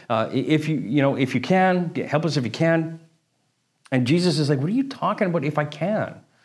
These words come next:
Nothing is impossible for the one who believes." And so he declares that Jesus could do the healing, and the result was a jo-, was joyous.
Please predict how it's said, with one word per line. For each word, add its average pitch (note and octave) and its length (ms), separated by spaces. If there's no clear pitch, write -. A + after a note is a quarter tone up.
Nothing F3+ 320
is C#3+ 100
impossible A2+ 400
for A#2+ 140
the A#2+ 80
one F#2+ 140
who G2+ 40
believes." D3+ 640
And A#2+ 100
so E3+ 80
he D#3 80
declares E3+ 460
that E3+ 80
Jesus F3 340
could D#3+ 160
do D#3+ 140
the D#3 100
healing, A2 320
and A2 80
the A2 60
result A2+ 720
was A2+ 260
a A#2+ 60
jo-, C3 580
was B2 280
joyous. A#2 560